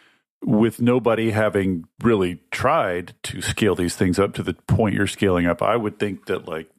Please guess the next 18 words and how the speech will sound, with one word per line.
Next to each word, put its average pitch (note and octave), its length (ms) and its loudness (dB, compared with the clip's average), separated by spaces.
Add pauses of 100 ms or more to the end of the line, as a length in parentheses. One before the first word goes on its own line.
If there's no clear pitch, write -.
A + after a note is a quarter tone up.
(600)
all A#2 140 2
the G#2+ 80 -4
stuff G#2 220 0
outside A2 400 0
the G#2 80 -2
electrolyzer, E2+ 760 0
all F2+ 120 0
that D#2+ 180 -2
plumbing G2+ 640 0
and - 240 -12 (160)
structure - 400 -4
of F2+ 60 -8
the F2 60 -12
plant F2 320 -2
itself, G2 560 0
and E2+ 80 -8
all, A#2 220 0 (280)
I, A#2 380 0